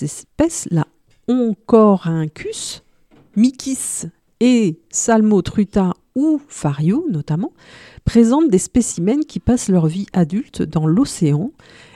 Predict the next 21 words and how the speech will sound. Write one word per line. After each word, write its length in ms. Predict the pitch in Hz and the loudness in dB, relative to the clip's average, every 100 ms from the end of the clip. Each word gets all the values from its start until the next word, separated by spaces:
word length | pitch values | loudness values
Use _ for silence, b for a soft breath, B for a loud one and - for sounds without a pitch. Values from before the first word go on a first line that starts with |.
| _ | _
et 80 | 392 | 2
remontent 380 | 359 254 226 - | 6 4 2 2
les 80 | |
rivières 400 | 185 160 147 233 | 2 2 2 -2
pour 200 | 285 240 | -2 -8
se 120 | - 269 | -2 0
reproduire. 640 | 247 - 165 147 160 226 - | 0 -2 -4 -2 -2 -2 -2
On 100 | - | -6
parle 260 | 180 202 180 | -2 0 0
alors 360 | 147 160 262 214 | 0 0 -2 -2
donc 360 | 196 269 - 185 | -4 -6 -8 -2
de 120 | 175 | 0
la 140 | 160 | 0
truite 340 | 151 - 262 165 | -2 -2 -4 -2
de 100 | 160 | -2
mer, 280 | 147 196 285 b b b b b b | 0 0 -2 b b b b b b
la 160 | - 214 | 0 0
truite 420 | - - 277 - - | 0 0 0 0 -12
dorée. 520 | 170 160 180 151 151 - B B B B B | -8 2 2 2 -6 -8 B B B B B
Les 160 | 185 220 | 0 0
truites, 500 | - 254 220 - | 2 0 0 -14